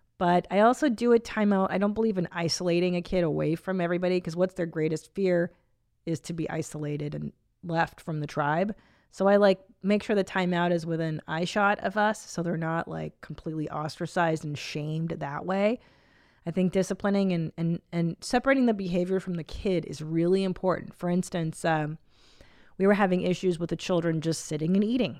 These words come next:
quietly. I'm sure as all parents do. Um, instead of saying, like, "You're being bad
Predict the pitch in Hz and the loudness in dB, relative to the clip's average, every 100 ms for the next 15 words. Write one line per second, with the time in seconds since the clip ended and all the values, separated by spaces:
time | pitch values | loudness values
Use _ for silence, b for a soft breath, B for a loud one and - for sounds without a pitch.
0 | - - 156 147 147 151 156 - 151 147 | -14 -8 -6 -6 -6 -6 -8 -6 -6 -6
1 | 156 - 160 - - 208 285 b b b | -8 -8 -8 -10 -6 -4 -4 b b b
2 | b b _ 185 185 185 185 185 190 - | b b _ 0 4 4 2 0 -2 2
3 | 254 262 247 - 226 226 226 220 220 196 | 4 4 4 2 4 6 6 4 2 2
4 | 190 185 180 - - 180 214 240 196 196 | 4 4 0 -8 0 8 10 10 8 8
5 | 190 185 156 165 156 165 196 226 | 8 6 4 0 2 6 6 4